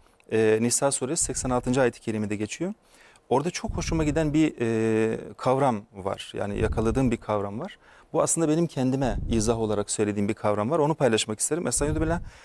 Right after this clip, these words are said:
"Ve izâ, e, ve izâ huyyitum bi tahiyyetin fehayyu bi ahsene minha ev rudduha." Biriyle selamlaştığınız zaman onu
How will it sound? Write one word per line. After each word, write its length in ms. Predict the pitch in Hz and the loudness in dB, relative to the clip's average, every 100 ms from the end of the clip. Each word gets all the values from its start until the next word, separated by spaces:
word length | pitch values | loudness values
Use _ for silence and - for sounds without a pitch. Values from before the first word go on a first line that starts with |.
| - - - _ - | -20 -20 -20 _ 0
"Ve 140 | 120 | 2
izâ, 300 | 170 170 175 - | 4 4 4 4
e, 400 | 123 120 117 117 - - | 2 4 2 0 -6 -4
ve 220 | 120 147 | 2 2
izâ 180 | 165 165 | 4 2
huyyitum 460 | 156 160 180 135 | 2 0 2 0
bi 40 | 135 | 0
tahiyyetin 460 | 151 160 170 - | -2 0 0 0
fehayyu 520 | 175 160 147 165 139 | -2 0 2 2 2
bi 140 | 127 147 | 2 0
ahsene 440 | 156 - 151 180 - | 0 0 0 -2 -2
minha 500 | 113 165 165 185 196 - - - | -2 0 0 0 -2 -8 -10 0
ev 60 | |
rudduha." 640 | 151 143 135 151 135 120 101 - _ _ _ 131 | 2 2 0 0 0 -2 -6 -10 _ _ _ -2
Biriyle 440 | 160 170 151 127 | 2 4 2 0
selamlaştığınız 800 | - 135 135 143 135 - 156 165 | 0 0 0 0 -4 -2 -2 0
zaman 360 | 143 135 196 208 - _ | 0 -2 -4 -6 -14 _
onu 360 | 127 147 139 | -2 2 0